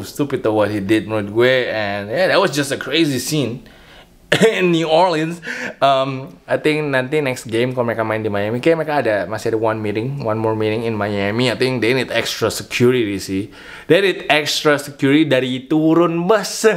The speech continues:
<laughs> Karena of course lo nggak mau lah kayak kejadiannya kemarin ini Isaiah Stewart, di mana dia nonjok si Drew Eubanks baru nyampe di lapangan. Itu menurut gua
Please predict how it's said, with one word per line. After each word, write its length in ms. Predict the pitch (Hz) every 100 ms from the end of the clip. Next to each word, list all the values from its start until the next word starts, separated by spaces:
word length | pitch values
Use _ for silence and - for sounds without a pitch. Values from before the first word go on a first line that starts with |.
| 214
<laughs> 300 | 208 202 175
Karena 340 | 180 208 233 214 - - -
of 160 | 156
course 160 | 190 190
lo 100 | 196
nggak 140 | 170
mau 140 | 151 175
lah 80 | 156
kayak 240 | 147 139
kejadiannya 400 | 123 117 117 123
kemarin 320 | 127 123 117
ini 80 | 127
Isaiah 320 | 113 101 117
Stewart, 480 | 107 - 120 113 127
di 80 | 120
mana 160 | 107
dia 160 | 113 120
nonjok 560 | 117 107 117 120 - -
si 320 | 131 110 104
Drew 240 | 113 127
Eubanks 480 | 131 151 135 139 156
baru 160 | 135 123
nyampe 400 | 127 120 123 135
di 80 |
lapangan. 640 | 123 127 131 127 139 151 151 - -
Itu 240 | - 147 185
menurut 240 | 160 147
gua 180 | 175